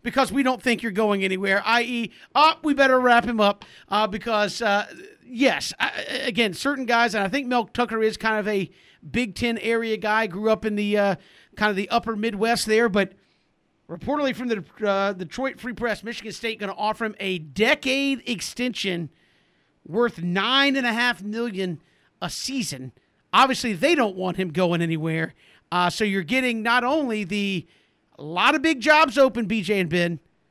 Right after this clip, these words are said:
but now you play the reaction game of, I don't want one of those big names to come a-calling, kinda like Texas A and M. Say, "Hey, we're Texas A and M. We gave you Big Jack, Jimbo, but L S U's out there with that opening. Maybe we'll just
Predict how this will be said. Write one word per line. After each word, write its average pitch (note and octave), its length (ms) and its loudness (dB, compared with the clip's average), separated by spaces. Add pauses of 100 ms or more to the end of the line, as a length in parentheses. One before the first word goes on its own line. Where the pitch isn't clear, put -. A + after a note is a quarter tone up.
(160)
but F3 140 -4
now G#3 180 4
you A#3+ 180 0
play G#3+ 220 0
the G#3+ 100 -2
reaction A3+ 500 2
game G3+ 280 0
of, F#3+ 320 2 (320)
I - 60 -6
don't G#3+ 180 0
want A#3 320 0
one A3+ 180 -4
of A#3+ 60 -2
those A#3+ 280 2
big F#3 440 -2
names A#3 420 -2
to G#3+ 120 -4
come B3 220 2
a-calling, A3+ 520 0 (340)
kinda G3 180 -6
like G#3 180 -4
Texas G#3+ 320 -6
A A#3 100 -2
and A3 100 -4
M. A3+ 220 -4 (260)
Say, - 140 -12
"Hey, G#3 140 -6
we're A#3+ 140 -8
Texas D4+ 240 -2
A C#4+ 40 2
and C4 80 0
M. D4+ 160 0
We B3 100 -2
gave B3 200 0
you A#3+ 60 -2
Big A3 240 -6
Jack, C4 280 0
Jimbo, G3+ 380 0
but F#3 240 -2 (960)
L G#3+ 180 4
S B3 180 2
U's C#4+ 240 4
out A#3 200 6
there A3 300 2 (340)
with F#3 140 -2
that A#3+ 160 6
opening. A3 480 4 (200)
Maybe C4 160 0
we'll B3+ 140 2
just G3 320 -6